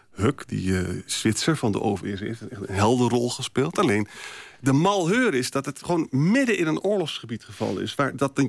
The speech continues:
dat niet di-, het statisch is, maar dynamisch. En nu zit het dus met die, met die, eh, het is zo droevig als je erover nadenkt. Het is zo droevig.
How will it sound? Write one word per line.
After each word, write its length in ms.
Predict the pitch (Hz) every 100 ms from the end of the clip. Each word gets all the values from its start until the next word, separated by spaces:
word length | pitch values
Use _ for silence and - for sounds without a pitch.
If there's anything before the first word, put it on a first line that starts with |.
| -
dat 180 | 127
niet 200 | 127 120
di-, 120 | 110 - -
het 140 | 107
statisch 420 | - - 196 180 110
is, 140 | 101
maar 180 | 110 104
dynamisch. 760 | 120 127 160 180 123 - 90
En 100 | -
nu 120 | 131 135
zit 140 | 131
het 100 | 107
dus 200 | 104 - - - -
met 140 | 110
die, 140 | 110 - -
met 220 | - 120
die, 300 | 117 107 -
eh, 60 | 101 101 - -
het 160 | 190
is 180 | 147 -
zo 220 | 175 135
droevig 380 | 107 135 127 92
als 100 | 92
je 60 | 85
erover 280 | 95 95 92
nadenkt. 340 | 92 87 82
Het 80 | 123
is 60 | -
zo 180 | 165 123
droevig. 400 | 123 98 -